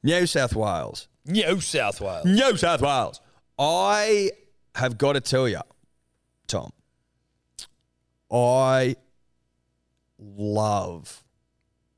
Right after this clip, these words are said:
Speaker 1: the makeup of the side.
Speaker 2: Yeah, it's, it's a fucking, listen,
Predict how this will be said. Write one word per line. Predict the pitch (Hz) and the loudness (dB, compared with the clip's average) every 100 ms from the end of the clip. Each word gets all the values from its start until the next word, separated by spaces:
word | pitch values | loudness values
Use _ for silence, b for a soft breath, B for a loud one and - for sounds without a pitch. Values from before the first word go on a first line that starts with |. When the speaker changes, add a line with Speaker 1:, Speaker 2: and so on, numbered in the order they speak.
| _ _ - | _ _ -18
Speaker 1:
the | 95 | -10
makeup | 87 90 92 78 | -8 -8 -10 -12
of | |
the | 67 | -12
side. | - - 58 - - _ - | -12 -12 -16 -20 -20 _ -16
Speaker 2:
Yeah, | 120 - | -10 -8
it's, | - - | -8 -10
it's | 123 - | -10 -12
a | |
fucking, | - - - - - - - _ _ _ _ | -12 -14 -14 -14 -18 -20 -20 _ _ _ _
listen, | 190 156 - | -4 -4 -4